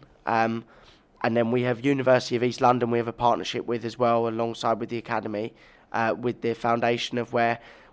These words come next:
we go and coach university girls as well. So that's really important to us. We wanna be known as the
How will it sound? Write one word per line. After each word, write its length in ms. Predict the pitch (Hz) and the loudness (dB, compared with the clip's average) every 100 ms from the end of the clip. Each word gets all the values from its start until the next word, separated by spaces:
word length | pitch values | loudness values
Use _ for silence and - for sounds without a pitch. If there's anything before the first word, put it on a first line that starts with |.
| - | 0
we 140 | 127 | 0
go 220 | 120 120 | 4 2
and 140 | 113 117 | 2 0
coach 600 | - 131 127 - - - - - - | 4 4 2 -6 -8 -10 -20 -14 0
university 640 | 131 123 143 135 - 131 | 0 6 6 6 0 2
girls 340 | 143 143 147 | 6 8 6
as 140 | 139 143 | 0 4
well. 280 | 143 156 - _ _ - | 6 6 0 _ _ -12
So 380 | - 135 135 131 _ _ _ _ - _ _ - | 4 4 4 -2 _ _ _ _ -20 _ _ 6
that's 280 | 156 151 151 | 6 6 2
really 180 | 143 | 4
important 400 | 131 127 139 120 - | 2 4 2 2 0
to 140 | 131 | -2
us. 220 | 147 - - - - - | -2 -8 -18 -20 -20 -6
We 100 | 135 | -2
wanna 260 | 131 147 143 | 4 4 4
be 380 | 139 135 131 131 - - | 2 0 -2 -8 -20 -10
known 320 | 127 135 139 131 | 4 6 6 2
as 140 | 131 | -2
the 300 | 127 120 | -4 -4